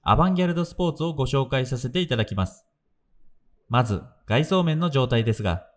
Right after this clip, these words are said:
フロントガラスに飛び石がございます。走行距離約二千キロ走ったお車です。ボディカラーはオブシディアンブラック。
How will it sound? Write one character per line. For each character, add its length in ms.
フ 80
ロ 140
ン 40
ト 120
ガ 80
ラ 80
ス 120
に 320
飛 120
び 120
石 180
が 240
ご 140
ざ 100
い 60
ま 100
す。 220
走 180
行 180
距 120
離 160
約 360
二 120
千 220
キ 80
ロ 100
走 220
っ 40
た 180
お 40
車 300
で 140
す。 180
ボ 140
デ 80
ィ 100
カ 120
ラ 160
ー 20
は 280
オ 120
ブ 100
シ 140
デ 80
ィ 80
ア 20
ン 80
ブ 80
ラ 80
ッ 40
ク。 200